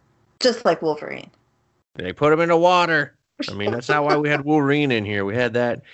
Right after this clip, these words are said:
Speaker 2: You know what? It was just a cool visual. There was no fucking logic. None. Just people in tubes is kinda cool.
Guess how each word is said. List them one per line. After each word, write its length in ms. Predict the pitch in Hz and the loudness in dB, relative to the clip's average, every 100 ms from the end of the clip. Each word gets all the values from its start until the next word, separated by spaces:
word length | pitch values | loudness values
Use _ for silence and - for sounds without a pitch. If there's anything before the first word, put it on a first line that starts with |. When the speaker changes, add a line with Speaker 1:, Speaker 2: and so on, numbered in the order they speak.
| - _ | -20 _
Speaker 2:
You 100 | - | -4
know 140 | 143 143 | 0 2
what? 120 | 139 | 4
It 80 | 143 | 4
was 120 | 127 | 2
just 160 | 104 92 | 0 -4
a 80 | - | -6
cool 220 | 107 95 | -4 -2
visual. 480 | 95 95 90 98 95 | -2 -2 0 0 0
There 200 | 131 117 | 0 0
was 120 | 92 | 2
no 160 | 90 | -2
fucking 320 | 85 90 82 85 | 0 -2 -2 -4
logic. 560 | 82 82 87 87 - - - _ _ _ _ - - - - - | -2 -2 0 -2 -4 -12 -20 _ _ _ _ -12 -12 -10 -6 -6
None. 380 | 92 - - - - - - - _ _ _ _ - 370 - - - 719 - | -6 -8 -10 -12 -12 -14 -20 -20 _ _ _ _ -20 -20 -18 -12 -10 -8 -8
Just 180 | 539 - | -8 -2
people 320 | 147 160 151 | 0 2 2
in 80 | 131 | 2
tubes 400 | 160 160 139 110 | 4 4 4 2
is 100 | 101 | 0
kinda 280 | 131 131 131 | -2 -4 -2
cool. 360 | 147 147 131 | 0 2 2